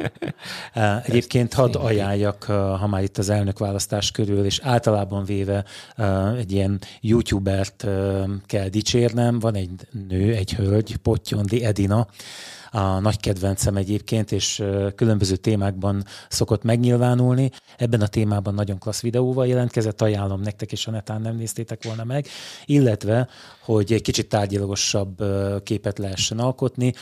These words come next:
Speaker 1: a Partizánnak is van egy, ö, rövid videója a Biden életéről, hogy egyáltalán kicsoda Biden, hogy került ide, úgyhogy, ö, ezt, ö, úgy gondolom, hogy érdemes mindenkinek megnézni, aki kíváncsi arra, hogy mi is, ö, mi, kik is ezek az emberek egyáltalán.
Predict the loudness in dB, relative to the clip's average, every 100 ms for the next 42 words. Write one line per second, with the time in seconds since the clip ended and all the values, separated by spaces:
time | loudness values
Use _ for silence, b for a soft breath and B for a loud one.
0 | B B 2 4 4 0 0 0 0 -2
1 | -2 -2 -2 -2 -4 -2 -2 0 0 0
2 | -2 -2 -2 -2 -2 -2 0 -2 0 0
3 | 0 -2 B B B -4 -4 -2 -2 -2
4 | -2 0 2 2 2 2 4 4 4 4
5 | 2 0 0 -2 -2 -2 -2 -2 -4 -6
6 | -4 0 2 2 0 -2 -2 -4 -4 -4
7 | -2 2 4 2 B B B B -6 0
8 | 2 2 2 2 2 2 -2 -2 -4 -2
9 | 0 0 0 -2 -2 0 0 0 -2 -2
10 | -2 -2 0 -2 -2 -4 -4 -6 -6 -6
11 | -6 -6 -8 -6 -4 -4 -4 -4 -6 B
12 | B B B -4 -2 0 -2 0 0 2
13 | 2 2 2 2 2 0 -4 B B -6
14 | -4 -2 0 0 0 0 -2 -4 -2 -4
15 | -4 -4 -4 -2 -2 -2 -4 -4 -10